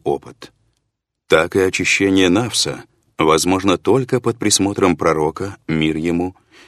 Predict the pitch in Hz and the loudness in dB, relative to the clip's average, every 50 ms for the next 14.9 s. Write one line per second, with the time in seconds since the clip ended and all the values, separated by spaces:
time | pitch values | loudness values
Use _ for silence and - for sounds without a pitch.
0 | _ _ - 120 135 131 131 131 123 - _ 120 90 101 117 120 104 85 78 - | _ _ -4 -2 0 0 0 -2 -4 -6 _ -6 -4 -2 -2 -2 -2 -6 -8 -8
1 | - - _ _ _ _ _ _ _ _ - 78 82 107 110 82 73 73 71 67 | -10 -12 _ _ _ _ _ _ _ _ 0 0 0 -2 -6 -8 -8 -6 -8 -6
2 | - - - - - _ _ _ _ _ _ _ _ 92 85 - 90 80 - 98 | -8 -10 -12 -12 -16 _ _ _ _ _ _ _ _ -6 -2 0 -2 0 2 4
3 | 95 92 90 90 87 82 80 90 90 - - - 85 76 80 76 73 78 98 104 | 4 6 6 6 4 4 0 -2 -2 -2 -4 -8 -8 -6 -6 -4 -4 -4 -4 -4
4 | 104 107 107 107 104 _ _ - 123 113 85 76 71 73 - 85 - 80 76 69 | -4 -2 -2 -4 -6 _ _ -2 0 2 2 2 0 -2 -6 -6 -4 -4 -4 -4
5 | 67 73 76 78 71 76 73 62 57 - - - _ _ _ _ _ _ _ _ | -4 -4 -6 -6 -6 -6 -8 -8 -8 -14 -18 -20 _ _ _ _ _ _ _ _
6 | _ _ _ _ _ _ _ _ _ _ _ _ _ _ _ _ _ _ _ _ | _ _ _ _ _ _ _ _ _ _ _ _ _ _ _ _ _ _ _ _
7 | _ _ - 82 117 165 165 - 120 127 117 95 120 143 123 - 98 104 101 98 | _ _ -2 0 0 0 0 0 0 0 0 0 -2 -2 -2 0 0 0 2 2
8 | 92 92 90 90 87 - - 120 117 98 87 80 78 73 73 78 113 139 - - | 2 4 4 4 2 2 0 0 0 2 2 2 0 0 -2 -2 -4 -4 -4 -4
9 | - 107 110 110 - - _ _ _ _ _ _ 87 82 - 147 156 151 147 147 | -2 -2 -4 -4 -6 -16 _ _ _ _ _ _ 0 2 2 0 0 2 2 2
10 | 139 127 - - 156 147 - - 127 - 131 117 98 110 107 - - 113 101 98 | 0 0 -2 -4 -4 -4 -2 -4 -2 0 0 0 0 0 -2 0 -2 0 0 0
11 | 101 98 95 - - - 110 104 82 - - - 64 - - _ - _ _ _ | 0 0 0 -2 -2 -2 -4 -6 -6 -8 -8 -8 -8 -10 -12 _ -20 _ _ _
12 | _ _ - 73 71 - 78 78 80 80 78 78 76 76 78 85 90 87 82 - | _ _ 0 0 2 2 2 2 4 2 2 2 0 0 2 2 2 0 0 -2
13 | - 92 82 - - 82 85 78 73 73 80 113 - - 104 104 107 101 92 - | -4 -4 -4 -4 -2 -2 -2 -2 -2 -6 -8 -8 -4 -4 -4 -4 -4 -6 -4 -4
14 | - 82 71 69 71 - - 78 67 67 64 60 - - - - - - | -4 -4 -4 -4 -6 -8 -6 -6 -6 -6 -8 -10 -14 -16 -16 -20 -20 -20